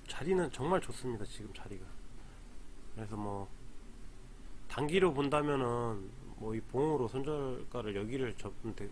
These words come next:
될 거고, 좀 길게 보신다면은 그냥 이런 종목 그냥 마이너스 삼십 프로까지는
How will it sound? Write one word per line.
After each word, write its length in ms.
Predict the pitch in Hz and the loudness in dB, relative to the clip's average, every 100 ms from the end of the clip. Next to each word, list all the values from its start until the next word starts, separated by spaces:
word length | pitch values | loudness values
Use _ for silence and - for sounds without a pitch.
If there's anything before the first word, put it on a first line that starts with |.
| - | -4
될 220 | 98 98 | -4 -4
거고, 500 | 117 104 95 92 95 - - - - - - - - - | -4 -4 -2 -2 -4 -6 -8 -10 -8 -8 -6 -6 -6 -6
좀 100 | 135 | -4
길게 500 | - 151 175 120 180 | -2 0 2 4 4
보신다면은 880 | 139 131 143 143 139 135 120 120 107 - - - - - - - - | 6 4 4 2 4 4 2 0 -4 -8 -8 -8 -8 -8 -8 -6 -2
그냥 300 | 117 120 117 | 0 2 0
이런 200 | 123 160 | 0 0
종목 300 | 143 160 131 | 0 0 0
그냥 260 | 139 143 - - - - - - - | -2 -2 -6 -8 -8 -6 -8 -8 0
마이너스 380 | 104 151 147 - | 2 2 0 0
삼십 260 | 170 214 | 0 2
프로까지는 680 | - 202 190 156 131 110 95 | 4 2 4 4 4 4 0